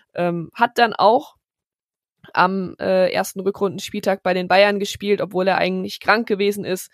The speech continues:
Und jetzt ist es für ihn so ein bisschen ein Neustart unter Daniel Farke. Und ja, er hatte dann auch durchaus seinen Anteil am ersten zu null Spiel der Saison und daran, dass Borussia jetzt nach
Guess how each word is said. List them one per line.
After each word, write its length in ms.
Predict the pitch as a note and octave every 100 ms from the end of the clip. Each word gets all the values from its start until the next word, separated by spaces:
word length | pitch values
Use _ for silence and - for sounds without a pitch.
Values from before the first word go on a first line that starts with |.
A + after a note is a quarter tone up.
| -
Und 140 | G3
jetzt 120 | F#3+
ist 120 | -
es 120 | G#3+ -
für 100 | G3
ihn 240 | G3+ G#3+
so 80 | G3+
ein 100 | G3
bisschen 420 | G#3 - G3+ G3
ein 180 | - F#3
Neustart 600 | F#3 G#3+ C4 - G#3+ -
unter 420 | G3+ G#3 G3+ F#3+
Daniel 380 | F#3+ F#3 F#3 F3
Farke. 440 | - F3 G3 A#3+
Und 180 | F#3+ G#3
ja, 120 | A3+
er 160 | F3+ F#3
hatte 160 | F3
dann 160 | G3 F#3+
auch 200 | F3+ - - - - - _
durchaus 500 | A3+ D4 - A3 A#3+
seinen 240 | A3+ G#3 F#3
Anteil 440 | A3 A#3+ B3+ A3+
am 120 | F#3+
ersten 440 | - G3+ - G3+ F#3+
zu 200 | - G3+
null 220 | G#3+ C4+
Spiel 280 | - A#3+ A#3
der 220 | F#3+ F#3+
Saison 500 | F3+ F3+ E3+ A3 -
und 480 | - G#3 C#4 - -
daran, 360 | F#3+ F3 G#3+ A3
dass 180 | F#3+
Borussia 380 | - E3 F#3 G#3
jetzt 380 | F#3 F3 - -
nach 300 | E3+ F3+ -